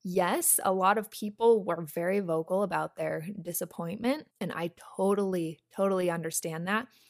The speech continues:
But after about a day or so, a lot of people started coming forward and saying that they felt that it was the right decision or a good decision,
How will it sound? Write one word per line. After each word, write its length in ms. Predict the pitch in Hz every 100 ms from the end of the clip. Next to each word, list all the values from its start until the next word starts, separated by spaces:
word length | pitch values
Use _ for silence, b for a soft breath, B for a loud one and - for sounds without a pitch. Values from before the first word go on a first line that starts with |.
| b
But 180 | - - -
after 500 | 214 254 - 294 262
about 280 | 233 226 220
a 80 |
day 320 | 185 175 170 185
or 140 | 226
so, 320 | - 262 254
a 180 | 247 185
lot 240 | 196 233
of 140 | 294 277
people 280 | 233 220 220
started 380 | - 190 185
coming 320 | - 190 170 190
forward 680 | - 285 277 277 269 262 - -
and 160 | 208
saying 520 | 202 214 208 208 202 -
that 400 | 185 180 175 202
they 160 | 180 - - -
felt 440 | 208 208 208 - -
that 160 | 190
it 140 | 180 -
was 360 | 180 175 - - -
the 120 | 185
right 280 | 202 226 226
decision 760 | 226 - 220 208 208 202 196
or 320 | 190 165 165 160
a 240 | - 165 _
good 200 | 226 208
decision, 640 | 208 - 208 196 202 202